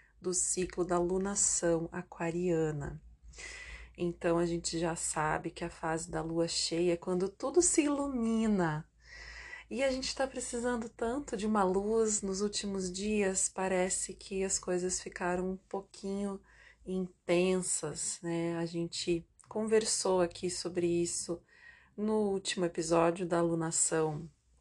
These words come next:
em Aquário, da lua nova, e nós já estamos aí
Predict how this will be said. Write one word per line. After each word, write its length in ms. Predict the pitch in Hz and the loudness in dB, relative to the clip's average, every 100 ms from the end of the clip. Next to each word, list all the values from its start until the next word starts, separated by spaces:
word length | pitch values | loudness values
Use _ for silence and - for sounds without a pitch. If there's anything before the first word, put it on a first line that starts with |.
| _ - | _ -2
em 140 | 170 | 0
Aquário, 480 | 170 - 175 170 170 | 0 4 6 6 6
da 120 | 170 | 4
lua 240 | 165 175 | 4 2
nova, 720 | 156 156 156 156 165 165 175 180 _ - - - - - - - | 2 2 4 6 6 4 0 -2 _ -16 -14 -14 -16 -18 -18 -2
e 120 | 180 | 4
nós 260 | 175 175 | 6 6
já 180 | 170 175 | 6 4
estamos 680 | 180 - - 180 180 190 180 | 4 0 4 6 6 4 2
aí 240 | 170 170 | 2 2